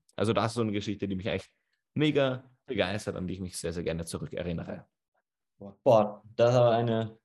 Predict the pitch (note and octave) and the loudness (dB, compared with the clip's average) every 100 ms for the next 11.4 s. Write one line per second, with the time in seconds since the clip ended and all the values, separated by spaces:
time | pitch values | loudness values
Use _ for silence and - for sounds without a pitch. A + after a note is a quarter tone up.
0 | _ G2+ G#2+ B2+ B2+ A#2+ A#2 - - - | _ -4 0 0 2 0 0 -6 -18 -2
1 | A#2 A#2+ A#2+ A#2 A2+ A2+ G#2+ A2 - B2 | 0 2 0 -2 0 0 0 -2 -4 -6
2 | - G#2+ G#2+ G#2+ A2 A2 G#2+ - _ - | 0 0 2 0 0 -2 -2 -6 _ -8
3 | A#2 A2+ A#2 A2 G#2 G#2+ G#2 G2+ G#2 - | -2 0 2 0 0 2 2 2 -2 -8
4 | G#2 G#2 G#2 - G2+ G#2 A2 G#2+ - _ | -4 -4 -4 -2 0 0 0 -4 -6 _
5 | _ _ _ G#2 G#2 G#2 G#2 G#2 G#2+ G#2+ | _ _ _ 2 4 6 4 6 6 6
6 | G#2 - B2 G#2+ G2+ G2+ - _ _ _ | 4 2 2 4 4 0 -6 _ _ _
7 | - G2+ G2+ G2+ G2+ - - - - G#2 | -4 -4 -2 2 2 0 -12 -4 2 2
8 | G#2 G#2 G#2+ G#2 G#2 G2+ G#2+ G#2+ G2+ G2+ | 0 -2 -2 -2 0 4 4 4 0 0
9 | G2+ - - _ _ - G2+ G#2 - _ | -2 -4 -20 _ _ 0 0 -2 -14 _
10 | _ G#2+ G#2 G#2+ G#2+ G#2+ - A2+ G#2+ G#2 | _ 2 4 4 6 6 4 -2 -2 -2
11 | G#2 G#2 - | -2 -2 -4